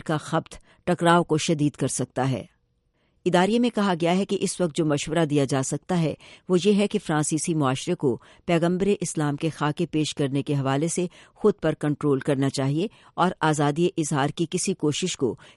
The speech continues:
کسی بھی مذہب کو ہدف بنانے سے روکنا چاہیے۔ اداریے میں انتباہ کیا گیا ہے کہ تقریر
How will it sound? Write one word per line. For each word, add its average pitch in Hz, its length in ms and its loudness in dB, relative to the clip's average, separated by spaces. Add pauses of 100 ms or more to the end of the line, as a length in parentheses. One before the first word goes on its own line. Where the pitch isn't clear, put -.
کسی 220 240 0
بھی 202 140 2
مذہب 160 360 2
کو 160 80 0
ہدف 151 300 0
بنانے 143 340 0
سے 185 140 -2
روکنا 143 340 0
چاہیے۔ 127 400 -4 (440)
اداریے 180 400 2
میں 208 180 0
انتباہ 151 540 -2
کیا 143 160 0
گیا 139 260 0
ہے 180 120 -2 (280)
کہ 180 140 0
تقریر 180 320 2